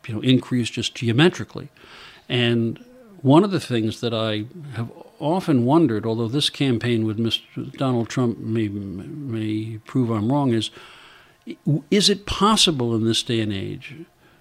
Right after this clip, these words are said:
to, for a campaign, for a candidate, to kind of pull back and not respond instantly? And the theme, theme is you gotta respond instantly or you,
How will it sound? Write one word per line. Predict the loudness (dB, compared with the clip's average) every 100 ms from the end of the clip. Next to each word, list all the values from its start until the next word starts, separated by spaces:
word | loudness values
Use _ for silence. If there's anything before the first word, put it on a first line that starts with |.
| _ _ _
to, | -6 2 4 4 2 -2 -8
for | -4 -4
a |
campaign, | -2 -2 0 0 2 4 4 0
for | -4 -6
a |
candidate, | -4 -2 0 0 -4 -8 -20 -20 -20 -20 _
to | -10
kind | -6 -2 -2
of | -2
pull | -4 0 0
back | 2 0 -2 -4
and | 0 4 6
not | 8 6 2
respond | -2 -2 -2 0 0
instantly? | -2 -2 -4 -8 -8 -10
And | -8 -8 -10
the |
theme, | -2 2 2
theme | 6 6 8
is | 4
you | 2
gotta | 4 4
respond | 4 2 2 2
instantly | 2 2 2 2
or | 2 2
you, | 0 -2